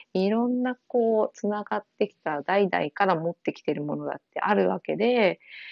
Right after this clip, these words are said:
それをですね、今生きている自分が一生懸命向き合っているって、まあ、それいいんじゃないっていうね、なんか悲しくたって、なんか不安だって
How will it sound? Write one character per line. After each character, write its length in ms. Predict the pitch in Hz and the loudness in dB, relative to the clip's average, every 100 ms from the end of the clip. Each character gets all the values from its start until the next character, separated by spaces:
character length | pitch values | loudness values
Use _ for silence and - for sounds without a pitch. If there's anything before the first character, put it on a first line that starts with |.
| - - - - - - | -16 -16 -14 -14 -14 -16
そ 160 | - 240 | -2 4
れ 120 | 247 | 6
を 100 | 269 | 6
で 100 | 208 | 6
す 160 | 170 170 | 2 4
ね、 280 | 165 165 - | 6 6 6
今 380 | 214 226 220 - | 10 10 10 8
生 100 | 185 | 4
き 120 | - | 2
て 180 | - 175 | 6 8
い 40 | |
る 100 | 151 | 6
自 180 | 143 190 | 4 0
分 180 | 160 151 | 0 -2
が 120 | 151 | -2
一 100 | 156 | -2
生 240 | - 233 233 | 4 4 6
懸 220 | 262 262 | 6 8
命 240 | 226 180 | 8 6
向 120 | 151 | 2
き 180 | - - 196 | 0 4 4
合 60 | |
っ 60 | 196 | 4
て 180 | - 165 | 0 0
い 60 | |
る 220 | - 139 - - | 0 -4 -6 -4
っ 0 | |
て、 180 | - - _ _ _ | -4 -4 _ _ _
ま 80 | 190 | 0
あ、 20 | |
そ 160 | 190 214 | 2 6
れ 460 | 269 311 320 320 - | 6 6 4 2 2
い 40 | 269 | 4
い 160 | 339 | 6
ん 40 | 294 | 6
じ 100 | 170 | 8
ゃ 60 | |
な 100 | 147 | 8
い 80 | 190 | 8
っ 80 | 233 _ | 6 _
て 100 | - 147 | 4 6
い 80 | 143 | 6
う 200 | - - | 2 -4
ね、 260 | - 196 - _ | -2 -2 -2 _
な 120 | 185 | -4
ん 80 | 165 | -4
か 160 | - 156 - | -4 -6 -4
悲 200 | 185 226 | -2 -2
し 100 | - | -6
く 160 | - | -4
た 140 | - 202 | 2 0
っ 80 | - - | 0 -2
て、 140 | 160 | -2
な 160 | 151 156 | -2 -10
ん 80 | |
か 140 | 156 160 | -10 -4
不 160 | 180 | 0
安 160 | 196 220 | 0 0
だ 100 | 233 | -2
っ 80 | 226 _ | -4 _
て 220 | - - | -4 -4